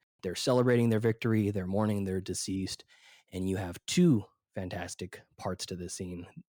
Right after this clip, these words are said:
Everyone's drunk, everyone's sloshed. It's dwarves, it's hobbits, it's, um, the men,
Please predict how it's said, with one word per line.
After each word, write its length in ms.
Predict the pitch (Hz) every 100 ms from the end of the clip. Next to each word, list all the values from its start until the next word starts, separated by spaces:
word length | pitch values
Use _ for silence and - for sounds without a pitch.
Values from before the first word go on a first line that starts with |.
| _ -
Everyone's 500 | 139 147 139 127 107
drunk, 300 | 98 95 104
everyone's 320 | 123 123 113
sloshed. 420 | 90 90 92 - _ _ _ _ _ -
It's 280 | 92 - -
dwarves, 600 | 127 127 127 123 117 - -
it's 480 | 95 90 - - -
hobbits, 580 | - 127 113 107 - - _ _ _ _
it's, 340 | 92 85 - -
um, 500 | 87 87 87 85 - _ -
the 80 | 92
men, 520 | 104 120 117 110